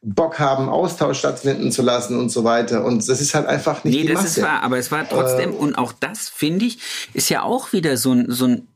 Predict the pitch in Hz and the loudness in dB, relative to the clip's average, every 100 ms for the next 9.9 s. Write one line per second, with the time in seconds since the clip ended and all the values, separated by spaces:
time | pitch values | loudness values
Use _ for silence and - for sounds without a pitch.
0 | _ _ _ 131 127 127 123 160 - 190 | _ _ _ -2 2 4 2 0 -4 -2
1 | 180 170 160 - - 170 175 160 151 151 | 0 0 -2 -6 -4 2 2 2 2 2
2 | 160 165 135 135 113 135 165 147 147 - | 2 2 2 4 4 2 0 -2 -2 -4
3 | 135 147 143 - _ - 131 - - 160 | -2 -2 -4 -8 _ -2 0 0 -4 -6
4 | - 160 160 - - 175 233 240 _ - | 0 -2 -2 -4 0 2 2 0 _ -4
5 | 208 202 120 123 127 - 117 107 - 123 | -2 0 2 2 2 2 0 0 -2 -2
6 | - 110 - 107 110 170 254 - _ - | -2 -2 -2 -2 -2 -2 -4 -10 _ -20
7 | - - _ 131 139 143 - 127 - 139 | -20 -20 _ -2 0 -2 -4 -8 0 2
8 | 127 127 196 214 - 147 160 156 160 156 | 4 2 -2 -4 0 0 2 0 -2 -4
9 | - _ _ _ _ _ - 139 | -8 _ _ _ _ _ -2 0